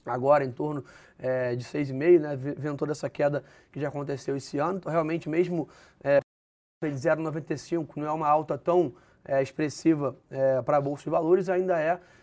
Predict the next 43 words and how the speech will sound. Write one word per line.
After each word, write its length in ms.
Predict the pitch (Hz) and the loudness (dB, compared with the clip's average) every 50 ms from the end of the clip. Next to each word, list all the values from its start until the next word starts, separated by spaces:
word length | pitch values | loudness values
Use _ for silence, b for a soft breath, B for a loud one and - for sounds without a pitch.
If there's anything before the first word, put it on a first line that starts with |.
| b | b
se 140 | _ - 151 | _ -8 -8
a 20 | 151 | -4
gente 140 | 143 - | -2 2
olhar 120 | 147 147 156 | 4 4 4
o 60 | 156 | 2
C 100 | - - | 2 -2
D 180 | 151 147 147 160 | -4 -2 -2 -2
I, 40 | |
quase 380 | 156 - - 151 165 170 165 170 | 0 4 6 6 6 6 2 -2
duas 260 | 151 160 170 165 143 | 0 0 0 0 0
vezes 400 | 131 143 151 156 151 143 139 - - | -2 -4 -4 -4 -4 -6 -8 -10 -10
e 220 | 135 135 139 147 | -10 -8 -6 -6
meia, 340 | 139 135 139 147 156 156 139 | -4 -2 0 0 0 0 0
mais 240 | 135 143 143 139 143 | -2 -2 -4 -2 -2
ou 60 | 139 | -4
menos, 260 | 135 139 147 151 147 | -4 -4 -6 -6 -8
o 60 | 151 | -10
C 140 | - - 156 | -8 -6 -4
D 240 | 143 147 143 139 147 | -4 -2 0 0 -2
I 100 | 156 b b b b b b - | -2 b b b b b b 0
agora 340 | 143 143 135 135 139 147 151 | 0 0 4 4 4 4 4
do 140 | 156 151 143 | 2 0 -2
mês 320 | 135 135 147 151 - - - _ _ | 0 0 0 0 -2 -6 -14 _ _
de 140 | 135 131 147 | -6 -4 0
novembro 420 | 151 151 143 127 147 143 143 143 143 | 0 0 0 2 0 0 0 0 -2
também. 300 | - 196 185 151 127 123 | 0 0 0 0 -2 -4
Então, 120 | 120 147 | -6 -6
realmente 280 | 160 170 175 175 180 190 | -2 0 0 0 0 -2
uma 80 | 170 | -2
performance 500 | 180 190 180 180 180 175 175 175 175 B B B B B B B B _ | 0 0 0 2 4 4 2 2 0 B B B B B B B B _
relevante, 580 | - 175 180 175 156 165 190 202 220 196 - | 4 6 6 8 8 6 6 4 4 0 -6
tivemos 340 | - 143 165 170 175 180 160 | -2 2 2 2 2 2 2
um 60 | 175 | 2
aumento 500 | 185 165 160 156 165 180 180 180 175 156 | 2 2 2 0 -2 -2 -2 -2 -4 -4
significativo 960 | 135 - - - - 165 180 185 175 180 - 160 147 - - - 175 170 156 156 | -4 -6 -12 -12 -8 -4 -2 -2 -2 0 0 -2 -2 -2 0 0 2 2 2 2
da 140 | 160 156 | 0 0
volatilidade, 760 | 151 160 156 151 147 139 - 147 139 147 156 175 180 175 160 | 0 2 2 2 2 2 0 -4 -4 0 2 2 2 2 2
então 220 | 147 135 170 156 151 | 0 -2 -4 -4 -2
mesmo 360 | 160 165 175 160 156 139 b b b b b b b | -2 -2 -2 -2 -4 -6 b b b b b b b
sendo 380 | - - 175 165 165 160 143 - | -6 -2 0 0 0 0 -2 -4
um 80 | 143 151 | -4 -4
mês 220 | 151 151 160 156 | -2 0 0 -2
positivo, 720 | - - 165 156 156 147 - - - 175 175 156 143 135 | 0 -2 -2 -2 -2 -4 -8 -4 2 2 4 4 2 0